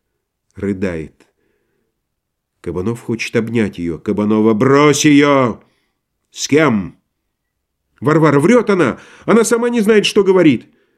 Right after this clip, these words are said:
Кабанова. Молчи ты! Вот она что! Ну? С кем же? Катерина. С Борисом Григорьевичем.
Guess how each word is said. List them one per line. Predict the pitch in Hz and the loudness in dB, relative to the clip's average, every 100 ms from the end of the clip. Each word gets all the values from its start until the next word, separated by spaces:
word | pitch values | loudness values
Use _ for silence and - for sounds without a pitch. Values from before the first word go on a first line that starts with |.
| _ | _
Кабанова. | - 90 110 117 127 | -12 -6 -2 0 2
Молчи | 131 143 151 - 147 202 | 2 2 2 2 0 0
ты! | 156 156 165 127 - _ _ _ _ _ _ _ _ | 2 2 4 0 -4 _ _ _ _ _ _ _ _
Вот | - 98 156 | -8 -4 0
она | 208 190 | 0 0
что! | - - 139 98 - _ _ _ - | -2 -4 -2 -4 -6 _ _ _ -14
Ну? | 95 139 208 202 - _ _ _ _ _ _ _ _ | -2 0 2 0 -8 _ _ _ _ _ _ _ _
С | - - - | -18 -16 -8
кем | 123 185 180 | -4 -2 0
же? | 131 143 120 - _ _ _ _ _ _ _ _ _ _ _ | 0 2 0 -6 _ _ _ _ _ _ _ _ _ _ _
Катерина. | 123 120 123 110 92 76 _ _ _ _ _ _ _ _ _ | -6 0 0 0 -4 -10 _ _ _ _ _ _ _ _ _
С | 85 85 | -18 -16
Борисом | 95 87 113 123 143 - 151 131 117 | -12 -8 -6 -6 -8 -6 -6 -6 -6
Григорьевичем. | 113 139 123 147 160 127 127 123 - 110 92 | -2 -2 0 4 4 2 -4 -6 -6 -8 -10